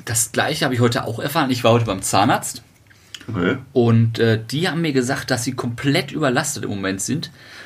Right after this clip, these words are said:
Speaker 1: weil denen auch drei Monate fehlen. Es war drei Monate, war keiner richtig zur Vorsorge, die haben alles abgesagt, war nur das Nötigste
Speaker 2: Ah.
Speaker 1: gemacht. Diese ganzen Vorsorgetermine, die haben, konnten sie nicht machen und die kommen alle jetzt nach und nach. Das heißt, das ganze Jahr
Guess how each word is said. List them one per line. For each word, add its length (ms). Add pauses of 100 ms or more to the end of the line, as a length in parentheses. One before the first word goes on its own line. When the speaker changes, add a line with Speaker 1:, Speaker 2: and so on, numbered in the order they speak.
(240)
Speaker 1:
weil 360 (220)
denen 300
auch 160
drei 160
Monate 340
fehlen. 440 (140)
Es 120
war 140
drei 320
Monate, 400
war 120
keiner 420
richtig 280
zur 140
Vorsorge, 500
die 60
haben 100
alles 220
abgesagt, 600 (120)
war 160
nur 100
das 140
Nötigste 440
Speaker 2:
Ah. 40
Speaker 1:
gemacht. 280 (460)
Diese 120
ganzen 240
Vorsorgetermine, 1080
die 140
haben, 160
konnten 160
sie 60
nicht 120
machen 180
und 40
die 80
kommen 180
alle 180
jetzt 220
nach 200
und 100
nach. 280 (720)
Das 180
heißt, 180
das 160
ganze 260
Jahr 240